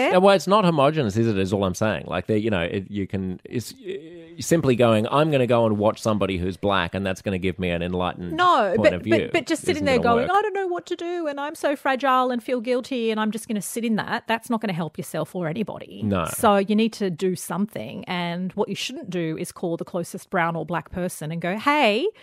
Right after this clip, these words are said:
Speaker 2: Mm.
Speaker 1: educate me and tell me what to do. Let, let my, you know, my crap be your burden," because they've no doubt got enough on their plate. Um,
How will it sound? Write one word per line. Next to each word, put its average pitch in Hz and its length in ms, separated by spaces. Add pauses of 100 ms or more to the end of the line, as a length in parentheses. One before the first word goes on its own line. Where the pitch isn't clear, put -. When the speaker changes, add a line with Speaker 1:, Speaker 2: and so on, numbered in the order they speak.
Speaker 2:
Mm. 202 460
Speaker 1:
educate 262 520
me 202 220
and 190 80
tell 202 160
me 196 120
what 180 180
to 202 100
do. 180 180
Let, 196 220
let 214 200
my, 196 640 (840)
you 202 100
know, 170 220
my 190 180
crap - 540
be 190 100
your 175 260
burden," 190 640
because 185 360
they've 180 200
no 180 160
doubt 160 380 (200)
got 196 140
enough 175 320
on 180 140
their 180 100
plate. 220 460 (240)
Um, 175 640